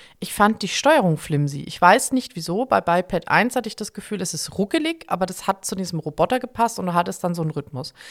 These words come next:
Und bei Biped zwei habe ich das Gefühl, A, sie ist einerseits viel wobbliger, also dieses, wie sagt man, dieses zackige, diese Übertragung ist nicht so,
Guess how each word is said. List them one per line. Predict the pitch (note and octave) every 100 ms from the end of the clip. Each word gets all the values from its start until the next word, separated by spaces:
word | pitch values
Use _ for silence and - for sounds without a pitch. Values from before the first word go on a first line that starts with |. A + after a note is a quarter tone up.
| - - -
Und | F#3+
bei | F#3+
Biped | F3 G3 - F#3 -
zwei | - - A#3+ F#3 G3 C4+ F4+ _ _ _ -
habe | G3+
ich | G3+
das | G#3 -
Gefühl, | G3+ - G3 - _
A, | C#3+ C#3 F3 B3 C#4+ - _
sie | G3+ G3
ist | F#3+ -
einerseits | F#3+ G#3 F#3 F3
viel | - E3 D3 - D#3
wobbliger, | D3+ - C4 C4 C#4+ D#4 -
also | E3
dieses, | E3+ F3+ D#3+ D#3+ - - - - - - _ _ - - E3 -
wie | F3
sagt | E3 E3 -
man, | F#3
dieses | E3 E3 - -
zackige, | G3 - B3 G#3 G#3+
diese | F#3+ D#3+ D#3+ D#3+ E3 E3 _ _
Übertragung | - F#3 F3+ - E3+ G3+ B3 B3+
ist | A3+ -
nicht | A3+ A3+
so, | - - A3 A3 A3+ A#3